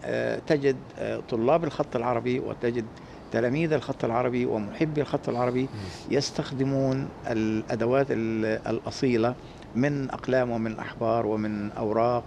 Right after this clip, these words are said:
Speaker 1: ومن، آه، يتولى هذه الأمور هم أساتذة متخصصون، ونحن نقدم دائمًا الدعم لمن يرغب.
Speaker 2: صحيح.
Speaker 1: لمن يرغب بلا مقابل وبلا حدود، فمن يرغب، آه، دائمًا ندعو،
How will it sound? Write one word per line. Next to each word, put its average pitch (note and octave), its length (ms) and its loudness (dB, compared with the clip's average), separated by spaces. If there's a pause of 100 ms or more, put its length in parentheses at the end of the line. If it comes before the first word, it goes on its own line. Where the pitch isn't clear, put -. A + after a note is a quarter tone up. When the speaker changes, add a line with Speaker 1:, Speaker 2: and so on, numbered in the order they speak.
Speaker 1:
ومن، A#2+ 480 -2 (500)
آه، A2+ 1300 0
يتولى D3 460 4
هذه D3+ 220 4
الأمور D3 380 0 (400)
هم E3+ 200 2
أساتذة C3 720 4
متخصصون، C3 720 -2
ونحن D#3 440 0 (360)
نقدم D3+ 480 2
دائمًا D3 260 2
الدعم C3+ 400 0
لمن C#3+ 280 4
يرغب. A2 320 0 (440)
Speaker 2:
صحيح. A2+ 140 0
Speaker 1:
لمن D#3 260 4
يرغب A#2 280 2 (160)
بلا C#3+ 260 6
مقابل B2+ 540 2 (500)
وبلا C3+ 1120 4
حدود، B2 360 -2 (280)
فمن C#3 320 2
يرغب، C3+ 380 4 (460)
آه، A#2 340 -2
دائمًا C3+ 600 0 (120)
ندعو، B2+ 380 0